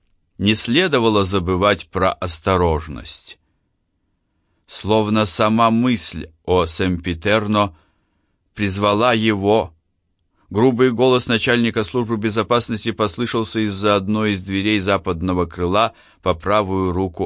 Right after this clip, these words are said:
от меня. Другой голос, более озабоченный и менее злой,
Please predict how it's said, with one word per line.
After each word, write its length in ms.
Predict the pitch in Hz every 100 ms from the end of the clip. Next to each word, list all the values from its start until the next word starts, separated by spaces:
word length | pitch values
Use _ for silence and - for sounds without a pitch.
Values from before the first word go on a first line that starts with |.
| -
от 160 | 87
меня. 440 | 87 87 82 71 - _ _ _ _ _ _ _ _ _ _ -
Другой 640 | 90 135 165 127 104 95
голос, 600 | 92 104 107 120 120 - _ _ _ _
более 420 | 76 85 85 85
озабоченный 800 | 82 87 80 87 98 104 95 92
и 220 | 92 - 90
менее 520 | 87 90 92 95 98
злой, 520 | 87 90 90 95 90